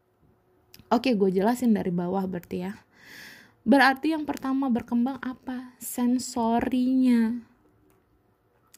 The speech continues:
Sensori itu apa aja? Jadi ini anak baru lahir, dia punya central nervous system, berarti sentral,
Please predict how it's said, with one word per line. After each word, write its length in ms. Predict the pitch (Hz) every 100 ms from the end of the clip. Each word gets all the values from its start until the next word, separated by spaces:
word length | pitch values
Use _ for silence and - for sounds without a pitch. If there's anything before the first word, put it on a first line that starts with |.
| _
Sensori 640 | - 208 214 226 214 220 220
itu 100 | 269
apa 320 | 254 240 226
aja? 400 | 226 233 214 208 - - -
Jadi 140 | 220 220 285
ini 60 | -
anak 180 | 240 240 233
baru 240 | 220 214
lahir, 560 | 196 185 185 185 196 247 -
dia 100 | 220
punya 300 | 240 254 233
central 560 | 233 202 196 214 220 226
nervous 400 | 220 208 202 202
system, 720 | - 202 - - 180 202 247
berarti 240 | 202 190 220
sentral, 640 | - 196 190 190 180 185